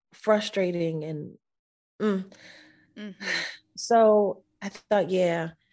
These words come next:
Speaker 1: this will be a good time to do something that is just pure of heart." I'll play an angel, and I'll start with one. I need her to be flawed.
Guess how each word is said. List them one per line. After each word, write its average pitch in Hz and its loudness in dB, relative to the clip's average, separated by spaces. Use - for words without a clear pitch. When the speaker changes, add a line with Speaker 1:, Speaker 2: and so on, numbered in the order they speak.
Speaker 1:
this 247 2
will 208 0
be 180 0
a 156 -4
good 160 -4
time 170 -4
to 165 -6
do 170 -8
something 170 -4
that 160 -6
is 202 -6
just 220 -8
pure 208 -2
of 190 -6
heart." 208 -10
I'll 175 2
play 170 -2
an 156 -4
angel, 165 -8
and 180 0
I'll 165 2
start 156 -2
with 165 -2
one. 175 2
I 175 -2
need 185 -2
her 180 -2
to 175 -4
be 180 -4
flawed. 175 -4